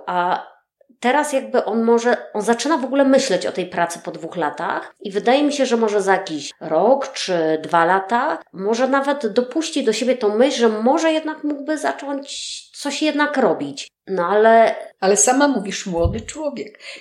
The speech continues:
Speaker 2: Inaczej to się ma z osobą starszą, która już, y, podejrzewam, że jej mentalności się nie zmieni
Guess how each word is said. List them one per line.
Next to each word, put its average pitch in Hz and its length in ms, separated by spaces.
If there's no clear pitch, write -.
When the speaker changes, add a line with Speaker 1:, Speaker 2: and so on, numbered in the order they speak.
Speaker 2:
Inaczej 220 460
to 220 140
się 214 200
ma 202 140
z 196 100
osobą 202 340
starszą, - 680
która 214 680
już, 214 280
y, 123 120
podejrzewam, 196 680
że 190 120
jej 208 160
mentalności 208 720
się 214 200
nie 220 120
zmieni 214 560